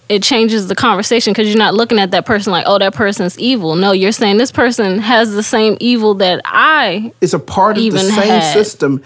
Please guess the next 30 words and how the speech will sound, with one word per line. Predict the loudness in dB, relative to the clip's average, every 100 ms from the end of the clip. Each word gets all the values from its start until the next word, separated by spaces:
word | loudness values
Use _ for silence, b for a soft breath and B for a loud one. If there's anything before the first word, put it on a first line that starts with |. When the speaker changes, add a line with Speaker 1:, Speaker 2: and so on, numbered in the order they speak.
| B B -4
Speaker 2:
that | 0
I | 2 2
was | 2 0 -2 -4
detached | -4 -4 -6 -4 -4 -8
from, | -12 -8
I | -6
was | -6 -8
pulled | -2 2 2 0
from. | -8 -6
Speaker 1:
Yeah. | -4 -4 -6 -2
Speaker 2:
That's | -2 0
when | 0 2
we | 2
say, | 2 0 0 -6 -12 -10
"Jesus | -2 0 0 -2
saved | -4 -2 0 -2 -4
me." | -12 -6
Speaker 1:
Yes. | -4 -2 -4 -2
Speaker 2:
What | -2
you | 0
think | 0 0
he | 0
saved | 0 -2 -2
you | -4
from? | -6 -8 -8
Speaker 1:
Mm-hmm. | -2 0 0 -2 -4
Speaker 2:
He | -4
saved | 2 2 2
me | 0
from | 0 0 0 -2